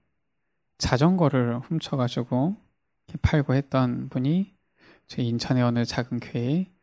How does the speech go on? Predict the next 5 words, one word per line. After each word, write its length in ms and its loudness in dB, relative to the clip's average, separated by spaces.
목사님이어서 840 -2
이렇게, 160 -8
이렇게, 160 -10
이렇게 580 -14
돼가지고 580 -2